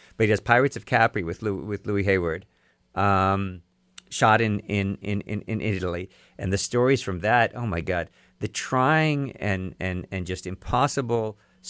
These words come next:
circumstances under which Ulmer made movies, both on these shores and abroad. Uh, there, there are some, some, some, some, some wonderful anecdotes that I was lucky enough to include in the book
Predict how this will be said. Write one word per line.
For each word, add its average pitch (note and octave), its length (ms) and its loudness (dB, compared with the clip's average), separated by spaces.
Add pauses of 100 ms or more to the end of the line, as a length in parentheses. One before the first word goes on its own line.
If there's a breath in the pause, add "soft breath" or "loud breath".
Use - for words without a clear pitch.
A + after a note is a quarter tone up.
(180)
circumstances G2 760 -2
under G2+ 240 0
which F#2 320 -2
Ulmer G#2+ 220 -2
made F#2+ 260 0
movies, F2+ 380 -6
both A#2 460 -4
on F2 240 -4
these B2+ 220 -2
shores G#2+ 480 -2
and G#2+ 200 -4
abroad. F2+ 580 0 (480)
Uh, E2 580 2 (360)
there, A2+ 280 2
there A2 220 2
are G#2+ 40 2
some, F#2+ 380 -4 (120)
some, F#2+ 320 -4
some, F#2+ 300 -6
some, F#2+ 320 -8
some F#2 320 -8 (200)
wonderful G#2+ 680 2
anecdotes F#2+ 760 -4
that D#2+ 240 -12
I E2+ 160 0
was F2 180 -4
lucky F#2 280 -2
enough F2 240 -6
to F2+ 100 -10
include E2+ 360 -8
in D#2 80 -10
the D2+ 80 -8
book F2 340 -10